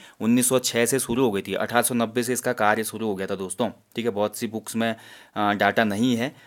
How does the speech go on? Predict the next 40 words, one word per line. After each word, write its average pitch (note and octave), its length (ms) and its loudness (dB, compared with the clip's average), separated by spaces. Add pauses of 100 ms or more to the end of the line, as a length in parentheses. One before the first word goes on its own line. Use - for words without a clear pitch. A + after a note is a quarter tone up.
(140)
अठारह A2 200 4
सौ A#2+ 120 0
नब्बे A2 260 -2
से A#2+ 160 -4
ग्लोगी A2 380 2
जल A2+ 160 0
विद्युत A2+ 260 -4
परियोजना G#2+ 380 -2
का A#2 120 0
कार्य G#2 300 2
शुरू G#2+ 240 -6
हुआ B2+ 200 0 (240)
और A#2+ 220 0
उन्नीस C3+ 380 2
सौ C#3+ 240 2 (160)
छः B2 280 -2
में B2 160 -2
कंप्लीट G#2+ 400 -6
हो F#2+ 80 -4
गई F2+ 140 -8
थी। F2 200 -12 (120)
उन्नीस A2+ 300 0
सौ A#2+ 100 -2
छः A#2 160 -4
सही G#2+ 240 -4
आंसर G#2 280 -4
होगा C3+ 240 -2 (260)
आगामी G#2 340 -2
परीक्षाओं F#2+ 460 -4
हेतु। - 280 -12 (500)
तो F#3+ 400 6 (560)
अब E3 200 2
ग्लो D#3 220 4
की F3 100 0
परियोजना C#3+ 440 2
बननी B2+ 280 0
थी C#3 120 -6
भाई, B2 260 -4 (300)
वहाँ A2+ 140 4
पे C#3 360 2